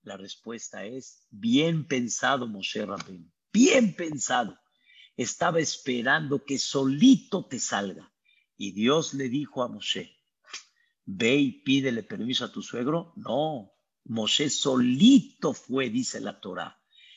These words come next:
Y hasta que su suegro no le dio permiso, no hay forma que Moshe Rabbenu salga, este, vaya con el pueblo de Israel, a, a que saque al pueblo de Israel de Mitzrayim.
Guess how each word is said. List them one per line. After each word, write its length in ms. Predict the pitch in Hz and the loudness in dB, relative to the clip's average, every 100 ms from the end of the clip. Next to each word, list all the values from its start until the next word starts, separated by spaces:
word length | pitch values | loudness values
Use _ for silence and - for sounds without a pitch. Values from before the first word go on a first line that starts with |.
| _ - | _ -2
Y 100 | 117 | 2
hasta 320 | 113 135 120 | 2 2 0
que 120 | 123 | -4
su 200 | - 127 | -4 -4
suegro 680 | - 147 220 214 139 95 _ _ _ - | -2 4 6 6 4 -2 _ _ _ -8
no 340 | 120 135 220 | 0 4 6
le 160 | 214 160 | 6 2
dio 300 | 170 175 - | 2 0 0
permiso, 680 | 143 135 170 160 208 220 - _ _ _ - | -2 -2 -4 -4 -4 -4 -8 _ _ _ -12
no 380 | 113 135 156 | -6 0 2
hay 180 | 147 135 | 4 2
forma 840 | 113 - - 156 160 165 180 190 _ _ _ | -2 -4 2 2 2 0 -2 -4 _ _ _
que 140 | - 117 | -6 -4
Moshe 340 | 104 - 147 | -2 -2 0
Rabbenu 680 | 120 104 90 127 135 147 170 _ | 0 -4 -2 -2 -2 -4 -12 _
salga, 840 | - - 160 170 180 170 214 - _ _ _ _ _ _ - | -6 0 2 2 2 2 2 0 _ _ _ _ _ _ -12
este, 320 | 104 - 131 | -8 -6 -4
vaya 520 | 120 151 165 175 - | 0 2 2 -2 -2
con 140 | 131 113 | -6 -4
el 140 | 110 | -2
pueblo 180 | 143 135 | 0 0
de 80 | - | 0
Israel, 440 | 151 131 131 120 | -2 -2 -6 -8
a, 220 | 117 117 - | -6 -8 -8
a 40 | |
que 160 | - 123 | -6 -2
saque 480 | 151 165 185 180 - _ | 0 0 0 -2 -4 _
al 240 | - 127 143 | 0 0 4
pueblo 180 | 160 | 2
de 60 | 131 | 2
Israel 240 | - 139 | 0 -2
de 80 | 127 | -2
Mitzrayim. 480 | 113 - 113 104 | -4 -4 -4 -4